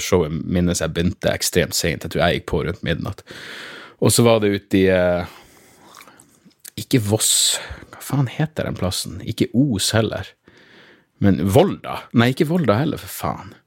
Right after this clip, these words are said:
Jeg husker bare at det var en plass med en jævlig kul klubb, men, eh, publikum var bare ren avføring. Fra, fra mitt perspektiv, vel å merke. Altså, de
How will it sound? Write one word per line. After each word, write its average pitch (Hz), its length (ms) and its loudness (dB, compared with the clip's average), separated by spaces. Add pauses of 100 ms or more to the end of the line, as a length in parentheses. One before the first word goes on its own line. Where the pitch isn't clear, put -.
(760)
Jeg 120 140 6
husker 143 140 -2
bare 120 120 6
at 110 60 -6
det 110 40 4
var 104 80 2
en - 60 -8
plass 117 240 2
med 90 140 2
en 92 100 0
jævlig 101 480 2
kul 98 200 2
klubb, 95 440 0
men, 82 600 0
eh, - 720 -8 (540)
publikum 87 420 -2
var 82 140 2
bare 69 280 -4 (340)
ren 98 200 2
avføring. 85 680 -2 (240)
Fra, 78 480 0
fra 98 160 2
mitt 123 260 2
perspektiv, 80 520 -4
vel 73 160 -2
å - 20 -6
merke. - 380 -6 (100)
Altså, 92 180 0
de 92 120 4